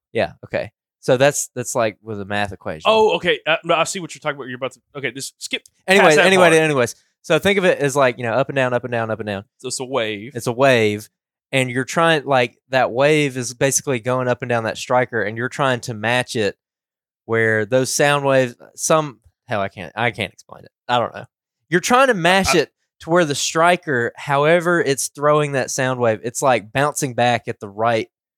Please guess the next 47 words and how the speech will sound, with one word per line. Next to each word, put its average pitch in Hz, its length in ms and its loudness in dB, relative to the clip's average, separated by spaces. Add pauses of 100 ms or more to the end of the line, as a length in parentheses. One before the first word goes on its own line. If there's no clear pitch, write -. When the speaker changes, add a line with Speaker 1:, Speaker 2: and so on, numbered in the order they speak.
(600)
Speaker 1:
point 180 360 -2 (100)
or 135 100 -8
the, 120 100 0
at 120 100 -2
the 113 80 -8
right 120 300 0 (120)
rate 147 300 2
or 160 40 -10
something, 165 320 -4 (340)
and 147 140 0
you're 143 100 -2
getting 156 480 0 (100)
a, 113 240 0 (160)
like, 113 180 -4
a 92 80 -8
call 147 380 2
that, 117 120 -2
like, 98 140 -6
resonates. 107 640 -2
That's 135 200 -2
what 147 80 -16
that 104 140 0
resonating 110 680 -2
is, 90 400 -8
that 117 160 -8
where 127 140 0
you 123 120 -2
can 107 120 -16
feel 135 260 0
it 123 220 -4
in 127 140 -8
your 110 180 -6
ears 131 320 -4
and 147 60 -8
Speaker 2:
Mm-hmm. 147 40 0
Speaker 1:
everything, 156 480 -6 (520)
uh, 117 300 4
is 117 160 -4
when 135 140 -2
it 123 80 0
all 143 160 4
matches 135 400 -2
up 131 180 2
well. 117 160 0
You 113 140 -8
get, 135 200 0
like, 117 300 2